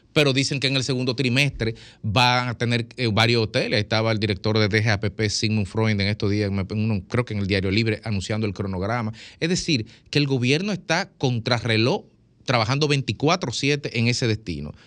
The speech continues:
Es una prioridad presidencial el desarrollo de Pedernales.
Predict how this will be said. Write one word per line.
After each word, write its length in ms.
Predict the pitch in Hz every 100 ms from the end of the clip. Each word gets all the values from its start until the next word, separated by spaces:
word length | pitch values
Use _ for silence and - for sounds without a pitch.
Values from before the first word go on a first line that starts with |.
| - _
Es 300 | 151 170 -
una 300 | - 160 147
prioridad 680 | - 131 127 117 120 160 180 _ _
presidencial 1120 | 123 113 - 110 98 90 - 139 117 82 73 - _ _ _
el 100 | 107
desarrollo 640 | 101 - 98 127 135 151 -
de 120 | 95
Pedernales. 680 | 95 85 85 101 92 78